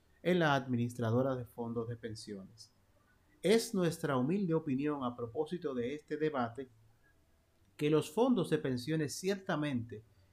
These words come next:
en la República Dominicana ameritan una reestructuración. Y proponemos a través de este espacio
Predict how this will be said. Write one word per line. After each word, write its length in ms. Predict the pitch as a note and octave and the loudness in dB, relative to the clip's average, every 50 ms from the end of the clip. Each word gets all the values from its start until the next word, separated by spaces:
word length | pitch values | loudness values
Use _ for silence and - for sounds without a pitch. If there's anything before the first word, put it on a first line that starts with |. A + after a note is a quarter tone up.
| _ _ - | _ _ -10
en 140 | - A#2 A#2+ | -6 -4 -2
la 140 | A#2+ A#2+ A#2+ | 0 0 0
República 500 | B2 A#2+ B2+ D#3 E3 E3 E3 E3 E3 D#3+ | 0 -2 -2 -2 0 0 0 0 0 0
Dominicana 720 | D#3 D#3+ D3+ E3 F3 F3 E3+ - D3 C#3+ C3+ C3+ C3+ C3+ _ _ _ _ _ - | 2 2 0 0 -2 -2 -4 -4 -6 -6 -4 -6 -8 -10 _ _ _ _ _ -6
ameritan 640 | - C#3+ D3+ D#3 D3 D#3+ G3+ A#3+ B3 - - D#3+ D3 | -2 0 0 2 2 0 0 -2 -2 -2 -2 0 0
una 320 | D3 D#3+ E3 E3+ E3 C#3+ C#3 | 0 0 2 2 0 0 0
reestructuración. 1080 | - D3+ D3 C3+ - - - B2+ B2 A#2 - C3 B2 A#2+ A2+ - - - G2+ G2 - - _ _ _ _ _ _ _ _ _ | 0 0 -2 -2 -2 -6 -6 -6 -6 -6 -6 -6 -6 -4 -4 -6 -8 -10 -12 -12 -12 -18 _ _ _ _ _ _ _ _ _
Y 100 | - F3+ | -2 0
proponemos 640 | E3 F3 F#3+ F#3+ - F3+ F#3 G#3 C4+ C4+ C4 A#3+ F#3+ | 2 6 6 6 6 6 4 6 6 6 6 6 6
a 100 | F#3 F3 | 4 4
través 360 | - E3 D3 C3+ E3+ G3+ G3+ | 4 2 2 4 4 2 2
de 200 | E3+ D#3 D3+ E3 | 2 2 2 4
este 220 | G3 G3 - - F#3 | 2 0 0 -2 -2
espacio 640 | D#3+ - - - D#3+ D3+ C#3+ - - - - - | -2 -2 -2 0 0 0 0 0 -4 -12 -16 -18